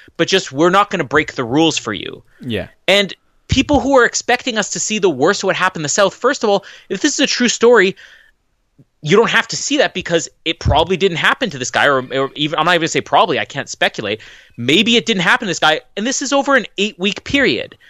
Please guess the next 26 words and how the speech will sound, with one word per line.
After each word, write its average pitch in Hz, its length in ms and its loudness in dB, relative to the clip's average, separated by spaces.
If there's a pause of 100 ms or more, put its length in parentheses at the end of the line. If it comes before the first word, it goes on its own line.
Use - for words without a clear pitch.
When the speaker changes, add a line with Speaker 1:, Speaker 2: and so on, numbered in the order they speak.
(400)
Speaker 1:
And 190 200 2 (260)
in 202 140 4
some 269 300 0
ways, 220 220 2
one 160 100 0
of 160 40 -4
my 160 60 4
complaints 147 300 -6
about 135 160 -2
this 127 140 -6
movie 127 380 0
is 139 160 0
that 135 220 2 (220)
for 196 140 0
the 180 80 2
second 240 300 -2
half 226 140 0
of - 40 -14
the 165 80 -2
movie, 170 320 0
as 131 100 -2
they 135 120 0
are 156 200 2
in 240 60 -2
the 190 60 -4
South, 127 300 0